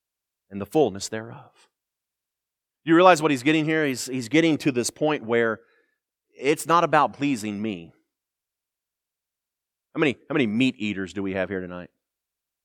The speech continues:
Like meat? I, I enjoy a good steak or a brisket or a pork chop or a chicken leg or, uh, well, pretty much if it's meat, I, that's what I want.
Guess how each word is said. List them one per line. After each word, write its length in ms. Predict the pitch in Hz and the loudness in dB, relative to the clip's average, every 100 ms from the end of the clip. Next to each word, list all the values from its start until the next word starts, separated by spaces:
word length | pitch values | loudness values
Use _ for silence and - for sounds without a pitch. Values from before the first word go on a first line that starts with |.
| _ _ _ | _ _ _
Like 220 | - 98 92 | -10 -10 -8
meat? 420 | 95 104 104 - _ _ _ | -8 -8 -10 -18 _ _ _
I, 260 | - 85 113 | -14 -8 -6
I 20 | |
enjoy 300 | 104 98 92 | -6 -8 -8
a 60 | 85 | -8
good 200 | 92 85 | -12 -12
steak 540 | - - 92 101 98 | -12 -8 -6 -6 -8
or 80 | 82 | -16
a 80 | 80 | -16
brisket 560 | - 95 - - 107 | -12 -10 -10 -8 -10
or 220 | - 87 85 | -8 -12 -12
a 100 | 82 _ _ _ - | -14 _ _ _ -6
pork 220 | 101 - | -6 -4
chop 420 | 110 101 107 - | -2 0 -2 -6
or 120 | 90 | -14
a 40 | 82 | -10
chicken 320 | - 101 98 | -10 -10 -8
leg 460 | 101 104 110 110 | -4 -4 -4 -6
or, 180 | 87 85 _ _ _ _ _ | -10 -12 _ _ _ _ _
uh, 320 | 95 90 90 92 | -10 -8 -8 -4
well, 180 | 156 160 | -2 -2
pretty 200 | 190 170 | -4 -4
much 140 | 160 | -4
if 80 | - | -4
it's 140 | 160 | -4
meat, 360 | 110 131 143 131 | -2 -2 -2 -4
I, 140 | 117 | -8
that's 260 | 123 120 - | -6 -8 -6
what 160 | 117 107 | -6 -2
I 160 | 101 | -2
want. 500 | 101 92 - _ - | -4 -10 -16 _ -20